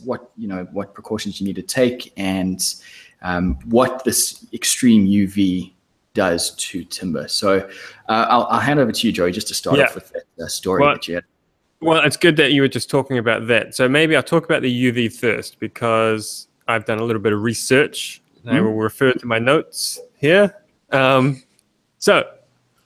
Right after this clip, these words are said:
Speaker 2: we have forty percent higher U V than the same latitude in the Northern Hemisphere,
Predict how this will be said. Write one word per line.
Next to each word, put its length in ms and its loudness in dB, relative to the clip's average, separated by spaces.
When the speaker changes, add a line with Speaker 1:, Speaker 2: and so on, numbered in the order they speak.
Speaker 2:
we 260 -2
have 280 -2
forty 320 0
percent 360 -8
higher 560 -2
U 320 -6
V 380 -4
than 340 -4
the 80 -8
same 320 -6
latitude 500 -8
in 80 -8
the 60 -8
Northern 320 -4
Hemisphere, 520 -8